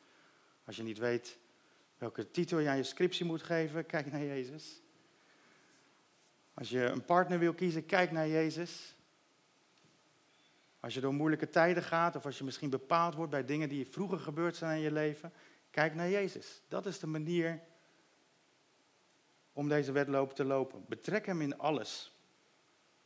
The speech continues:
John Piper, dat is een, eh, een bekende evangelist, een bekende voorganger uit de Verenigde Staten. Ik denk dat misschien een aantal van jullie hem wel kennen.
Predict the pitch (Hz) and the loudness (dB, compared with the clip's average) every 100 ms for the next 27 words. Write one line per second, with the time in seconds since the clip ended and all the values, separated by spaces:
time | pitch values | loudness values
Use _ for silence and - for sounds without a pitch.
0 | - - 123 156 156 - 165 170 123 107 | -18 -10 -2 0 2 4 4 4 0 -2
1 | 113 127 - 131 123 117 113 113 - - | -2 -2 -4 -4 -2 -2 -2 -6 -16 -20
2 | - - _ - 120 120 - 196 175 143 | -20 -20 _ -8 -6 -4 0 2 2 0
3 | 135 147 127 127 135 135 131 120 147 147 | 0 -4 -4 0 2 2 -2 -4 -2 -2
4 | 127 - 170 147 147 143 120 120 135 131 | -2 -2 0 0 -2 -2 -4 -6 -6 -6
5 | 113 104 - 139 135 131 117 117 110 110 | -6 -10 -4 -2 -2 -4 -8 -8 -10 -12
6 | - 117 113 127 123 113 123 120 113 107 | -14 -12 -10 -10 -8 -6 -4 -4 -6 -8
7 | - 165 156 | -4 -2 -2